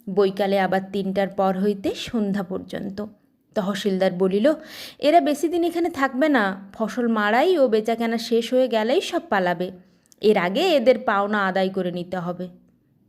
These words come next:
একদিন দেখিলাম একটি খামারে মারোয়ারি মহাজনেরা মাল মাপিতেছে। আমার মনে হইল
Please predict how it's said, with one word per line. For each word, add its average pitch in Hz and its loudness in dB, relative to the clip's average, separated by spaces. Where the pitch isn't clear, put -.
একদিন 180 -2
দেখিলাম 202 0
একটি 214 -2
খামারে 220 2
মারোয়ারি 196 2
মহাজনেরা 196 0
মাল 185 0
মাপিতেছে। 190 -10
আমার 190 2
মনে 190 0
হইল 233 4